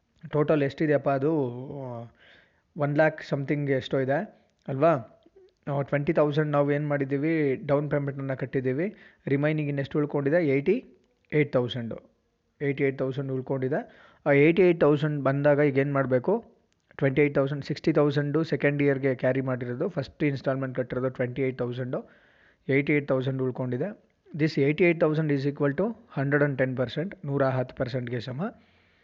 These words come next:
ಆ, eighty-eight thousand divided by one ten into ten ಮಾಡಿ, eight thousand ಏನು ಬರುತ್ತೆ? ಇಂಟ್ರೆಸ್ಟ್ ಬರುತ್ತೆ. ಓಕೆನಾ? ಇಂಟ್ರೆಸ್ಟು ಏಟ್ ತೌಸಂಡ್, ಎಂಟು ಸಾವಿರ ರೂಪಾಯಿ ಇಂಟ್ರೆಸ್ಟ್ ಬಂದಿದೆ. So ಈಗ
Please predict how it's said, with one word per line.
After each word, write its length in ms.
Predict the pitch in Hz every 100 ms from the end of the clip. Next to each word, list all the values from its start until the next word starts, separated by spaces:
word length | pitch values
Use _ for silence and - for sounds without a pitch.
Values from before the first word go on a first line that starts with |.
| _ _ - _ 170
ಆ, 320 | 156 131 123
eighty-eight 460 | 127 151 180 165
thousand 300 | 165 156 160
divided 300 | 151 147 147
by 160 | 147 139 139
one 120 | 143
ten 220 | 147 143
into 240 | 139 175 208
ten 400 | - 139 110 -
ಮಾಡಿ, 220 | 135 139 208 - _ _ -
eight 200 | 151 139
thousand 280 | 139 139 135
ಏನು 160 | 131
ಬರುತ್ತೆ? 480 | 127 127 208 226 - _ _ -
ಇಂಟ್ರೆಸ್ಟ್ 340 | 135 135 107
ಬರುತ್ತೆ. 360 | 123 113 - - _ _ - _ _ -
ಓಕೆನಾ? 280 | 135 147 165 - _ _ _ _ _
ಇಂಟ್ರೆಸ್ಟು 720 | 156 143 - - 220 254 - _ _ _
ಏಟ್ 200 | - 143
ತೌಸಂಡ್, 380 | 139 127 120 117
ಎಂಟು 300 | - 131 143
ಸಾವಿರ 200 | 147 135
ರೂಪಾಯಿ 320 | 127 147 208 - _ _ _
ಇಂಟ್ರೆಸ್ಟ್ 440 | 143 127 226 220 - _ 156
ಬಂದಿದೆ. 420 | 135 120 120 - _ _ _ _ _ -
So 140 | 151 143
ಈಗ 180 | 165